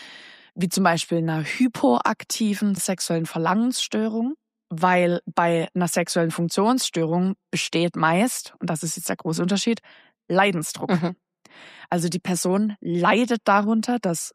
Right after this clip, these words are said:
Speaker 1: Lust fehlt oder verloren gegangen ist oder fühlt sich auf irgendeine Weise eingeschränkt dadurch, möchte es eigentlich gerne ändern. Und nicht für eine andere Person, sondern für sich selbst.
Speaker 2: Mhm.
Speaker 1: Und viele asexuelle Menschen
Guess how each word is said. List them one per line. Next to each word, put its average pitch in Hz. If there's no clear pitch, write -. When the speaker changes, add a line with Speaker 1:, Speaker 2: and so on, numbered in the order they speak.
Speaker 1:
Lust 196
fehlt 208
oder 156
verloren 208
gegangen 180
ist 175
oder 180
fühlt 220
sich 196
auf 170
irgendeine 208
Weise 185
eingeschränkt 190
dadurch, 190
möchte 185
es -
eigentlich 180
gerne 170
ändern. 180
Und 202
nicht 220
für -
eine 185
andere 208
Person, 202
sondern 185
für 180
sich 165
selbst. -
Speaker 2:
Mhm. 180
Speaker 1:
Und 214
viele 185
asexuelle 190
Menschen 175